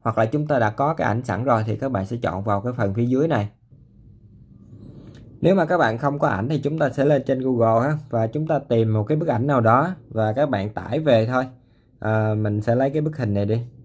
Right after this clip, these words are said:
Tại vì bây giờ những cái thú cưng thì chúng ta có thể chọn, à, một vài con ha. Đó, rồi sau khi mà các bạn tải cái ảnh về xong thì chúng ta mà bấm mở cái ảnh này lên ha. Đó,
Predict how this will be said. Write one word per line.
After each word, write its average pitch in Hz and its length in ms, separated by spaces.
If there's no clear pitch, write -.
Tại 107 180
vì 101 300
bây 110 120
giờ 110 140
những 101 300
cái 147 400
thú 151 220
cưng 127 240
thì 113 120
chúng 139 180
ta 143 120
có 135 140
thể 113 160
chọn, 92 440
à, 107 240
một 104 300
vài 98 180
con 117 320
ha. 131 140
Đó, 113 260
rồi 123 320
sau 147 180
khi 151 140
mà 131 120
các 143 120
bạn 110 200
tải 95 160
cái 113 100
ảnh 123 180
về 135 120
xong 120 220
thì 110 100
chúng 131 120
ta 123 160
mà 117 260
bấm 139 280
mở 104 180
cái 113 100
ảnh 101 100
này 123 100
lên 113 240
ha. 131 200
Đó, 107 240